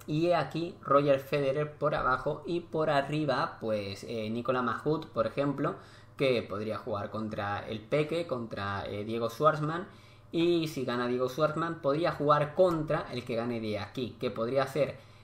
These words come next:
eh, si de estos dos gana Casper Ruud, que yo quiero que gane,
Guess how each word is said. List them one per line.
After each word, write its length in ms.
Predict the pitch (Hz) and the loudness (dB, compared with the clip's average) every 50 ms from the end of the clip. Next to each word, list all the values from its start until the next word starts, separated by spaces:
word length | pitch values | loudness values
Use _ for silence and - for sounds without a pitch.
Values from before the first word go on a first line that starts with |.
| - - | -10 -4
eh, 440 | 165 135 123 120 113 113 110 107 107 | -2 0 0 2 2 0 0 -2 -4
si 160 | - - 113 | -4 -6 -4
de 120 | 113 117 | -4 -4
estos 280 | 117 - - 127 117 - | -4 -4 -4 -4 -4 -2
dos 260 | - 143 135 - - | 0 0 0 0 -2
gana 380 | - 131 127 123 107 95 - - - | -2 -2 -2 -2 -4 -6 -8 -8 -6
Casper 500 | 120 113 - - - 131 127 - - 151 | -6 -6 -6 -4 -2 -2 -2 0 0 2
Ruud, 260 | 147 156 151 151 156 - - - | 2 2 2 2 -2 -4 -8 -8
que 120 | 113 107 | -6 -6
yo 120 | 101 107 | -6 -8
quiero 200 | - - 110 113 | -8 -8 -8 -4
que 100 | - 123 | -4 0
gane, 320 | 127 139 135 127 107 98 | 0 2 2 0 -2 -4